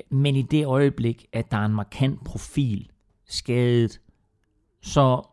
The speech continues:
i ni ud af ti tilfælde i N F L, så føler hjemmeholdets tilskuere,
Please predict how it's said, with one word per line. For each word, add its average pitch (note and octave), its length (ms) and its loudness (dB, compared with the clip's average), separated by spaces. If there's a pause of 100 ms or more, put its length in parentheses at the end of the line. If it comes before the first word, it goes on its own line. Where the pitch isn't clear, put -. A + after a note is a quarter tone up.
(340)
i D3 100 2
ni D3 280 4
ud C3 120 4
af A#2+ 80 2
ti C#3+ 220 -4
tilfælde G#2 520 -2
i G2+ 80 0
N F#2+ 100 -2
F - 60 -8
L, G#2 100 0 (1400)
så - 140 -2 (120)
føler B2+ 400 0 (540)
hjemmeholdets A#2 540 2
tilskuere, G#2+ 520 -4